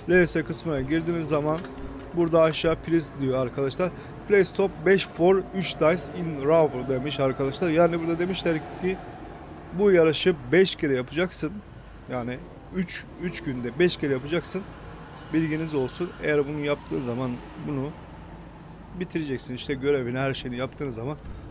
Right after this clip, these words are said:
araç sizin olacak. Ve bu araç sizin olduktan sonra istediğiniz şekilde yapabilirsiniz. Buradaki Formula birleri görüyorsunuz.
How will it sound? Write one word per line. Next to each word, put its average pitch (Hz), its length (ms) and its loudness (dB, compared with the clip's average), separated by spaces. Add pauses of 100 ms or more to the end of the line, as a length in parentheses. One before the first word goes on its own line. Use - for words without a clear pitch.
araç 143 240 0
sizin 143 240 -4
olacak. 131 380 -2 (400)
Ve 180 120 2
bu 175 100 6
araç 165 200 6
sizin - 260 -10
olduktan 151 420 -4
sonra 147 200 -4
istediğiniz 139 400 -4
şekilde 147 400 -6
yapabilirsiniz. 143 720 -2
Buradaki 175 440 2 (540)
Formula 165 420 4
birleri 156 280 2
görüyorsunuz. 156 520 0